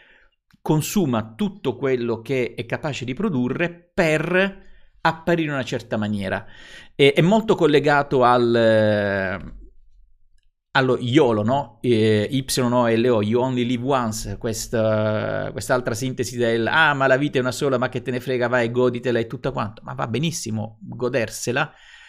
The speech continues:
però bisogna stare attenti, cioè, mm, una delle trappole è s-, se spendi soldi per cose che per te sono importanti, ok. Se spendi soldi per cose che sono importanti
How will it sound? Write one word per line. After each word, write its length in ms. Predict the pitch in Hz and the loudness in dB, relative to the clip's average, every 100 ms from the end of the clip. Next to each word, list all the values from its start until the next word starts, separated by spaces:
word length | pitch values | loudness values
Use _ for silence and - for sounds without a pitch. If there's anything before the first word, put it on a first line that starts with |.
| - - | -20 -8
però 240 | - 196 185 | 2 4 4
bisogna 280 | 139 147 139 | 2 -2 -4
stare 220 | - 127 | 0 0
attenti, 360 | 123 147 117 117 | 0 -4 -4 -4
cioè, 320 | 139 117 113 | -2 -2 -4
mm, 140 | 123 117 | -8 -4
una 200 | 165 175 | 0 2
delle 220 | 151 139 | 4 2
trappole 500 | 135 156 - 131 117 | 0 -4 -2 0 0
è 160 | 113 131 | 0 -2
s-, 260 | 120 - _ _ _ _ _ | -4 -8 _ _ _ _ _
se 220 | - - | -12 -6
spendi 460 | - - - 196 170 | -6 -2 0 2 0
soldi 360 | - 143 120 120 | -2 -2 -2 -6
per 160 | 120 | -6
cose 220 | - 170 | -6 -6
che 120 | 139 131 | -4 -6
per 180 | - | -8
te 120 | - 147 | -4 -4
sono 160 | 135 | -4
importanti, 760 | 123 110 107 180 196 123 120 107 | -6 -8 -2 0 0 -2 -6 -4
ok. 460 | 117 110 110 98 104 - - - _ | -6 -4 -4 -4 -8 -18 -20 -20 _
Se 140 | - 131 | -12 -10
spendi 400 | - 185 202 185 | -2 0 2 0
soldi 380 | 170 127 113 | 0 0 0
per 160 | 107 120 | -2 -2
cose 260 | 175 175 170 | -2 -2 -2
che 100 | 123 | -4
sono 200 | 143 135 | -6 -6
importanti 1160 | 131 135 - 151 151 135 - 139 123 - - | -6 -8 -2 -2 -2 -4 -8 -4 -4 -6 -12